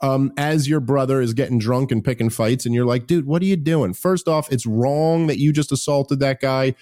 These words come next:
Second of all, you're risking that you're gonna get beat up and you're risking that I'm gonna have to get involved, man, 'cause you're my brother. And now I'm gonna have to fight, uh, with you in the bar fight. And then Dave Rubin comes along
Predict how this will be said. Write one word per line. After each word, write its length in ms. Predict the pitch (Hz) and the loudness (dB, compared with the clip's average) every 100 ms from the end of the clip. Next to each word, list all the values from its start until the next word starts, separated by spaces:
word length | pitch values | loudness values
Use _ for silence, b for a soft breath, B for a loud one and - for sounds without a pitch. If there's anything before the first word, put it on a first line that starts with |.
| b | b
Second 240 | - 180 156 | -6 -2 0
of 60 | |
all, 180 | 139 139 | 0 0
you're 220 | 127 120 113 | 0 0 2
risking 340 | 151 - 147 | 0 0 -2
that 120 | 131 | 0
you're 200 | 98 120 | 0 0
gonna 220 | 147 180 | 2 0
get 420 | 165 180 - 135 113 | 2 0 -2 -6 -2
beat 220 | 175 170 | 0 2
up 220 | 180 180 | 0 0
and 140 | 123 | 0
you're 120 | 147 185 | 2 2
risking 260 | 214 - | 0 0
that 140 | 214 214 | 0 2
I'm 140 | 240 | 2
gonna 140 | 226 | 2
have 200 | 175 156 | 0 -4
to 100 | 143 | -2
get 160 | 131 127 | 0 0
involved, 400 | 113 110 101 85 | 0 2 0 0
man, 220 | 107 151 | 0 0
'cause 100 | 165 | 0
you're 100 | 180 | 0
my 100 | 196 | 2
brother. 380 | 190 196 220 151 | 2 0 2 0
And 100 | 107 | 0
now 140 | 139 | 0
I'm 60 | 175 | 2
gonna 140 | 175 | 2
have 200 | 156 165 | 0 -2
to 80 | 165 | -2
fight, 320 | 156 190 190 - _ _ - | 0 0 0 -4 _ _ -6
uh, 180 | 143 160 | 0 2
with 180 | 156 160 | 2 2
you 200 | 180 208 | 2 2
in 60 | 160 | 2
the 80 | |
bar 220 | 147 185 185 | 0 0 0
fight. 260 | 147 135 b b - | 0 -2 b b 0
And 120 | 147 | 2
then 280 | 160 156 143 _ _ | 2 0 -2 _ _
Dave 220 | 151 165 | -2 0
Rubin 320 | 151 190 185 180 | 2 2 2 0
comes 240 | 160 143 | 0 2
along 460 | 139 135 135 139 | 2 2 0 -2